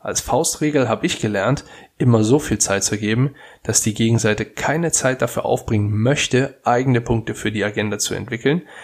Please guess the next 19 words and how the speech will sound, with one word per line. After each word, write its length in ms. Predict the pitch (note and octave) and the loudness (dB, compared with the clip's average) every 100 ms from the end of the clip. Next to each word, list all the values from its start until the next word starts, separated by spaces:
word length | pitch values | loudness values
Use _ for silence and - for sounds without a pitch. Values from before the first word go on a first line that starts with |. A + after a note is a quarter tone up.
| - - | -20 -4
es 220 | B2+ - | 0 2
jedoch 260 | B2+ B2 | 4 4
auch 160 | A#2+ - | 2 2
nicht 340 | D3 E3 - | 0 0 -4
als 520 | - C3 C3+ - - _ - | 0 2 2 -2 -6 _ 0
unter 280 | C3+ B2 D#3+ | 2 4 2
Druck 300 | - E3+ - | 2 -4 0
setzen 760 | - A2 - - - C3 F3 _ _ - | 2 0 -4 -2 2 2 0 _ _ -2
empfunden 640 | B2+ B2 - A2+ G#2 F2+ | -2 -2 0 2 0 -6
wird. 380 | - - - - _ _ _ _ _ _ _ _ _ _ _ _ _ _ - | -12 -14 -16 -20 _ _ _ _ _ _ _ _ _ _ _ _ _ _ -4
Und 140 | - | 0
genau 260 | - A2+ A#2 | 2 2 2
dabei 580 | A#2+ A#2 C#3 E3 E3+ - _ - | 2 0 0 -4 -6 -12 _ -12
kommen 240 | - B2 | -4 0
wir 60 | C3 | 0
schon 400 | - C3 C3+ C#3 _ | 2 2 0 -4 _
zur 160 | - C3+ | -2 2
nächsten 340 | B2 B2 - A#2+ | 4 2 0 -2
Eigenschaft 760 | G#2 G#2 A#2+ B2 B2 - - | 0 -2 -2 -2 -4 -8 -14